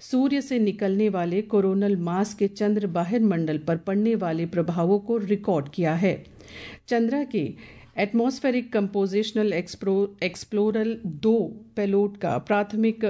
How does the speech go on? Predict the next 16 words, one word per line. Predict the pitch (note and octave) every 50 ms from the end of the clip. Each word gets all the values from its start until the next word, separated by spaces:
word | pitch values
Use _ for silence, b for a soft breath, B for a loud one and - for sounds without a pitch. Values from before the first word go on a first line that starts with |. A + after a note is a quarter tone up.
| - -
उद्देश्य | F#3+ F3+ E3 D#3+ G3 G3 G3+ G3+ G3+ A3+ G#3
चंद्र | G#3 G#3 - A3 A3 G#3+ G#3 F#3
के | - - E3+ E3
तटस्थ | D#3 D#3 F3+ F3+ F3 - A#3+ A#3+ A#3+ - -
बाह्यमंडल | G3+ F3 F3+ F3 F#3+ F#3+ E3+ F3+ F3+ F3+ F#3+ F#3+ G#3+ G#3+
की | G#3+ G3 F3+
संरचना | E3+ - F3+ E3 D#3+ D#3 D#3+ E3 - - G3+ G3+ A#3+ - - B B B B B B
और | - F#3+ F#3+
वितरण | F3 F3+ A#3 A3+ - F#3+ F3+ D3+ C#3+ C#3+
तथा | C#3+ - G3 F#3 F3+ G#3+ G3+ F#3 F#3 - - -
उसकी | A#3 A#3+ B3 - - G3+ F#3+
परिवर्तनशीलता | G3 - F#3 E3+ F3 F3 F3+ F#3 F#3 F#3 - G#3+ G#3+ G3+ - - G#3 F#3+ F3 F3 - G#3+ G#3
का | G3+ G3+ F3 D#3
अध्ययन | - - - F#3+ G3+ G3 F#3 G#3+ F3+ D#3
करना | D3 - D3 C#3+ D3+ D#3+ E3
है। | F3 G3+ G3 D#3+ - - - -